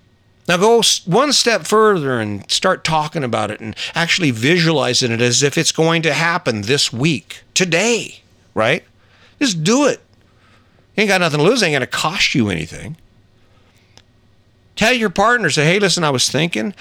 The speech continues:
we have the boat. Let's cut some costs somewhere. Let's generate some revenue. Let's make this happen. We'll go to the lake four nights a week. We'll have burgers or whatever. We'll just cook and it'll just be our thing, right?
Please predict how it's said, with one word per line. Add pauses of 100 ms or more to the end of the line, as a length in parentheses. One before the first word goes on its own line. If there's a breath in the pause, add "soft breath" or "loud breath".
(260 loud breath)
we
have
the
boat.
Let's
cut
some
costs
somewhere.
Let's (180)
generate
some
revenue.
Let's
make
this
happen. (240 loud breath)
We'll
go
to
the
lake
four
nights
a
week.
We'll
have (240 loud breath)
burgers
or
whatever.
We'll
just
cook
and
it'll
just
be
our
thing,
right?